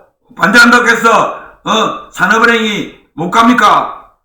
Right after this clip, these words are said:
대통령 공약인데. 그럼 산업은행에 근무하지 말고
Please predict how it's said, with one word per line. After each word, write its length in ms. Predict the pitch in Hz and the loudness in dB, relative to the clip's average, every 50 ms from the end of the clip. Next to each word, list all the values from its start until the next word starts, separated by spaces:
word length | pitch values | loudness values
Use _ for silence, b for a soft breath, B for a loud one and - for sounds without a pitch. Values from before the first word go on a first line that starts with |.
| _ _ _ _ _ _ _ _ _ _ _ _ _ _ _ _ _ _ - | _ _ _ _ _ _ _ _ _ _ _ _ _ _ _ _ _ _ -6
대통령 400 | - 185 190 226 220 220 220 208 | -6 -4 -2 0 0 0 -2 -2
공약인데. 480 | 208 214 240 233 220 214 202 196 185 185 - - - - - - - - _ _ _ _ _ _ _ _ _ _ _ _ _ _ _ _ _ _ _ _ _ _ _ _ _ _ _ _ _ _ _ _ _ _ _ _ _ _ _ _ _ _ _ _ _ _ _ _ _ _ _ _ - | -2 0 0 0 0 0 -2 -2 0 0 0 0 0 -2 -6 -12 -18 -20 _ _ _ _ _ _ _ _ _ _ _ _ _ _ _ _ _ _ _ _ _ _ _ _ _ _ _ _ _ _ _ _ _ _ _ _ _ _ _ _ _ _ _ _ _ _ _ _ _ _ _ _ -4
그럼 320 | - 226 247 254 240 220 | 0 2 4 4 2 2
산업은행에 580 | - - 175 196 226 233 254 262 254 240 214 175 | -2 -4 -2 0 2 2 2 2 0 0 -2 -2
근무하지 420 | 165 170 190 220 226 226 214 202 | -4 -4 -2 -2 0 0 0 2
말고 560 | 208 233 247 226 208 202 165 - - - B | 2 2 2 2 0 -2 -4 -4 -6 -8 B